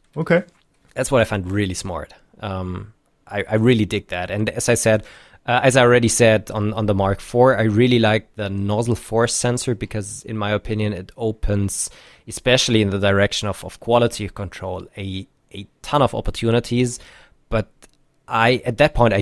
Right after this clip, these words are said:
Speaker 2: didn't think about the fact that you could use it also, for example, to do such a calibration. But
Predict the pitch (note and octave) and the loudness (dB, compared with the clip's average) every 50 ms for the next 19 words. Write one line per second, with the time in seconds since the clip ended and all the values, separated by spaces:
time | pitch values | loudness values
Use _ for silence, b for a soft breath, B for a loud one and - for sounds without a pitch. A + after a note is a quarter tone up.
0 | - - - - C3+ A#2+ B2+ A#2+ - - _ _ - - - C3 B2+ A#2+ B2 G2+ | -2 -2 0 0 2 2 2 2 0 -4 _ _ -14 -4 0 0 2 2 2 2
1 | A2 A2 G#2 G#2 G#2 G2+ _ _ _ - G#2 - - - A2 G#2 G#2 - - G#2+ | 4 4 4 4 2 0 _ _ _ -14 -14 -10 -6 -2 -2 -2 -2 -4 -6 -6
2 | F#2+ G2 G#2+ - - - A2+ G#2+ G2+ G#2+ G#2+ G2 G2+ F#2 F2+ F#2 F#2+ F#2+ - - | -4 -2 -4 -2 -2 -2 -2 -2 0 -2 -2 -2 -4 -6 -6 -4 -4 -4 -4 -6
3 | G2+ - - - - F#2+ F#2 F#2 F#2 F#2 - - - - - - - G2+ F#2+ F#2+ | -8 -10 -10 -8 -6 -4 -2 0 0 -2 -2 -6 -10 -14 -8 -4 -2 -2 0 0
4 | - - G2+ F#2+ F2+ - b b b b b b _ - - G#2+ G2 G2 G2 F#2+ | 0 0 0 -2 -4 -6 b b b b b b _ -14 -10 -8 -6 -4 -2 -2
5 | F#2+ F#2 F#2 G2+ _ _ - A2+ G2+ G2 F#2 - _ - - - G#2+ - - - | -2 -4 -4 -8 _ _ -8 -6 -6 -6 -6 -8 _ -6 -2 -2 -2 -2 -2 -4
6 | - G2+ G2+ F2+ F2 G2 A2+ C3+ - - G2+ F2+ F2+ G2 - _ _ - F#2+ F#2 | -4 -4 -2 -2 0 0 0 0 -2 -4 -4 -6 -8 -10 -14 _ _ -14 -14 -14